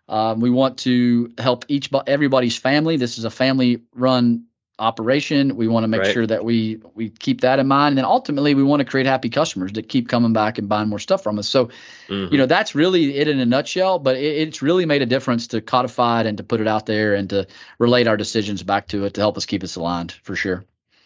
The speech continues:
Speaker 2: Yeah. Yeah. And that just guides so much when you have that solidified, that you know who you are, you know what you're about.
Speaker 1: That's right.
Speaker 2: Um, th-, you know, the book talks about, um,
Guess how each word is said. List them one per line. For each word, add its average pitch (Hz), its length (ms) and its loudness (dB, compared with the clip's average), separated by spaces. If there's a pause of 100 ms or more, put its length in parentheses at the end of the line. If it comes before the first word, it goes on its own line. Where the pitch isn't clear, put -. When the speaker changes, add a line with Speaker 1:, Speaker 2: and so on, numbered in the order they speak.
(180)
Speaker 2:
Yeah. 85 220 -2 (260)
Yeah. 90 220 2
And 85 80 -4
that 95 120 0
just 87 180 -2
guides 85 300 0
so 95 160 0
much 85 360 -2
when 85 100 -6
you 82 80 -4
have 82 220 0
that 76 340 -2 (380)
solidified, 85 680 0
that 78 140 -10
you 87 80 -4
know 92 180 2
who 98 60 0
you 87 180 2
are, 80 180 2
you 78 120 -6
know 85 160 -2
what 78 160 -2
you're 80 100 0
about. 76 380 -2 (340)
Speaker 1:
That's - 180 -2
right. 113 180 4
Speaker 2:
Um, 87 200 -4 (560)
th-, 87 140 -14 (100)
you 117 120 0
know, 98 100 2
the 95 100 -2
book 147 220 0
talks 127 300 0
about, 101 480 2 (260)
um, 85 460 -4